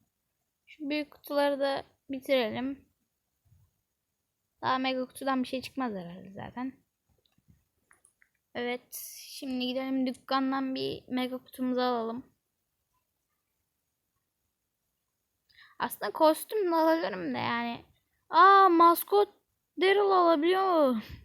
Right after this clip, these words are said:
Şu an çok kararsız kaldım. Maskot Daryl'ı çok seviyordum çünkü. Hayır ya. Ya şu an acayip kararsız kaldım. Maskot Daryl çok güzel bir kostüm.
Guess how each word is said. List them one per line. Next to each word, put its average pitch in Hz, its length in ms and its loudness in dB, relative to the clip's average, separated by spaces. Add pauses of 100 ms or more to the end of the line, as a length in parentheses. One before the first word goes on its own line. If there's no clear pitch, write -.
(760)
Şu - 220 0
an 359 140 4
çok 370 240 0
kararsız 330 500 6
kaldım. 254 680 2
Maskot 302 560 2
Daryl'ı 370 360 0
çok 339 220 -4
seviyordum 294 480 0
çünkü. 233 560 -4 (1300)
Hayır 269 520 -2
ya. 247 540 -2 (640)
Ya 311 340 2
şu 349 180 -2
an 330 360 4
acayip 359 420 6
kararsız 311 520 2
kaldım. 269 340 0
Maskot 294 760 2
Daryl 403 320 0
çok 370 300 -2
güzel 392 320 0
bir 359 60 -2
kostüm. 339 540 -2